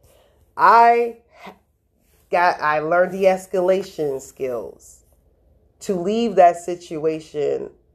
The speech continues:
alone. When it comes down to narcissists, they don't de-escalate, de-, they escalate the situation. They make it ten times worse and record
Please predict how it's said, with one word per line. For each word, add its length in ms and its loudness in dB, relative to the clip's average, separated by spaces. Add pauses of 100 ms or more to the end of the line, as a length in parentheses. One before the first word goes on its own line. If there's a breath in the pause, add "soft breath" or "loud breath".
alone. 680 0 (1600)
When 240 2
it 120 0
comes 320 -2
down 360 0
to 60 -8 (100)
narcissists, 1000 -4 (120)
they 300 -2
don't 420 0 (260)
de-escalate, 800 -8
de-, 240 -18 (140)
they 140 0
escalate 680 -8 (100)
the 80 -16
situation. 840 -14 (100)
They 140 -2
make 240 -2
it 280 -8 (120)
ten 240 -2
times 400 2
worse 580 -6 (720)
and 300 0
record 800 -4